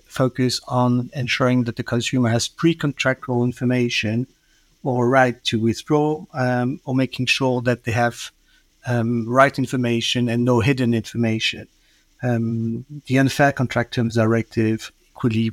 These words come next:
would, um, declare some, uh, terms, um, unenforceable in case, uh, it would, you know, distort, uh, the consent of the consumer. Um, I can name, uh, also maybe the, the, the platform to bu-,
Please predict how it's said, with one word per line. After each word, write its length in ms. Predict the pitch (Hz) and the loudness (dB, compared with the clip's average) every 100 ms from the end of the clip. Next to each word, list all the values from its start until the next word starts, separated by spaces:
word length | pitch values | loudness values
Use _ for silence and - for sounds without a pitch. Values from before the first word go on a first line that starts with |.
| 120 | -4
would, 220 | 110 - - _ - | -8 -8 -14 _ -2
um, 280 | 113 110 113 120 | 0 2 0 -2
declare 300 | - 120 117 | 0 0 0
some, 300 | - 123 110 110 - - | 2 2 2 0 -6 -2
uh, 180 | 113 113 | -2 -2
terms, 540 | - 117 110 107 - - _ | 0 2 0 -2 -6 -8 _
um, 440 | 123 113 113 113 117 - | -4 -4 -4 -6 -6 0
unenforceable 920 | 143 135 - 135 120 117 117 117 - | 2 2 2 0 0 0 2 2 0
in 140 | 123 | -4
case, 520 | - 120 117 - - - _ _ _ - | 0 0 0 -2 -6 -12 _ _ _ -4
uh, 240 | 117 113 - | -2 -2 -2
it 120 | 127 | 0
would, 180 | 117 117 - - | 0 -2 -10 -8
you 120 | 127 | -2
know, 140 | 113 107 | 0 0
distort, 640 | 113 - - 117 - - - 135 | 0 -2 2 2 2 -8 -10 -4
uh, 100 | 113 | -2
the 120 | 120 | -2
consent 600 | - 120 113 107 110 - | -2 -2 0 0 -2 -4
of 120 | 147 - | -8 -6
the 120 | 120 | -8
consumer. 560 | - 117 - 139 107 - _ _ - - _ - | -6 -4 0 0 -2 -6 _ _ -18 -18 _ -4
Um, 360 | 135 131 139 - _ - | 0 2 0 -6 _ -6
I 60 | |
can 220 | 131 135 | 0 2
name, 220 | 143 143 135 - | 4 2 0 0
uh, 320 | 127 131 123 | 2 2 0
also 280 | 135 135 - | 0 -2 0
maybe 240 | 127 127 123 | 0 2 2
the, 180 | 117 | 0
the, 200 | 113 120 | 2 0
the 140 | 120 - | 0 -4
platform 540 | - 151 - 160 143 | 0 0 2 -2 -2
to 80 | 131 | -2
bu-, 400 | 123 131 127 123 | -4 -2 -2 -4